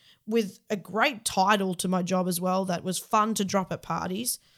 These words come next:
I was traveling, I was blowing my money on expensive food, clothes, jewelry, all that kind of stuff.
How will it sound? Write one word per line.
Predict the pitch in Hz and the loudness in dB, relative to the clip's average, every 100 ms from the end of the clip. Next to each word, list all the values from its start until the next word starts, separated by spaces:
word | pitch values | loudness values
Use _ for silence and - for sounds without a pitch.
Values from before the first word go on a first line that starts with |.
| _ - | _ 2
I | 226 | 4
was | 214 - | 2 -2
traveling, | - - 202 214 240 247 | -2 4 4 4 0 0
I | 226 | 0
was | 196 180 | 0 0
blowing | 180 202 202 214 208 | 0 2 2 2 0
my | 190 | 0
money | 190 190 208 226 | 0 0 2 0
on | 214 180 | 0 -2
expensive | 160 - - 202 214 202 185 | 0 0 2 0 0 -2 -4
food, | - 196 214 196 | -4 -2 -2 -4
clothes, | - 185 190 208 208 170 | -6 0 4 4 2 0
jewelry, | - 190 196 208 214 208 | -4 -2 -2 0 0 0
all | 196 | -2
that | 202 196 | -2 -4
kind | - 190 | -4 0
of | |
stuff. | 170 185 202 285 - | 0 0 -2 -4 -14